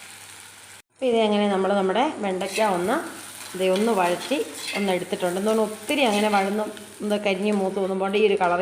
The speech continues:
ഈ പച്ച കളർ മാറാതെ ഒന്ന് വഴറ്റിയെടുത്തേച്ചാൽ മാത്രം മതി. അതിൻ്റെ ഇഴുക്കലും കാര്യങ്ങളും ഒക്കെ പോയി. ഇനിയിപ്പോൾ നമുക്ക് ആ പാത്രത്തിലേക്ക് തന്നെ നമുക്ക്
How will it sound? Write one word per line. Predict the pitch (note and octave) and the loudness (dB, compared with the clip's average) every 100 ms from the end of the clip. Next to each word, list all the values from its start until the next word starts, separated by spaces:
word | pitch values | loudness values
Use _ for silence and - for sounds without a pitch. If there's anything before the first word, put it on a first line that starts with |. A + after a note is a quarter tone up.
| G3 | 0
ഈ | G3+ | -2
പച്ച | G3+ G3+ | -2 -2
കളർ | G3 G#3 F3+ | 0 0 2
മാറാതെ | F3+ F3+ G3+ - - - - - - | 2 4 2 0 -10 -16 -18 -8 0
ഒന്ന് | B3 G#3 | 2 4
വഴറ്റിയെടുത്തേച്ചാൽ | E3+ - F#3 E3+ F3 F3 F#3 E3+ | 2 0 -2 0 -2 -2 -2 -2
മാത്രം | - F3+ F3+ | -2 -2 2
മതി. | A3+ F4 - - - - - - - - - - - - - - - - - - - - | 2 0 -4 -12 -14 -16 -18 -20 -20 -20 -20 -20 -20 -20 -20 -20 -20 -20 -20 -20 -12 0
അതിൻ്റെ | A3 G#3+ G#3 | 2 4 2
ഇഴുക്കലും | G3 G#3+ G#3+ F#3+ | 2 0 2 0
കാര്യങ്ങളും | F3+ F#3+ F#3 | 0 0 0
ഒക്കെ | F3+ F#3+ F3 | 0 -4 0
പോയി. | E3+ A3 - - - - - - - - - - - - - - - - - - D4 | 0 0 -4 -10 -12 -14 -18 -20 -20 -20 -18 -14 -10 -8 -8 -10 -12 -20 -12 -2 2
ഇനിയിപ്പോൾ | C4 G#3 G#3 | 4 4 2
നമുക്ക് | G3 G3 E4+ F4 - - A3 | 2 2 0 -2 -12 -6 -2
ആ | B3 A#3+ | 2 2
പാത്രത്തിലേക്ക് | G3 G3 F3 F#3+ F#3+ G3 F3 | 2 2 0 2 4 4 2
തന്നെ | E3+ G3 F#3 | 2 2 2
നമുക്ക് | E3 E3 | 2 0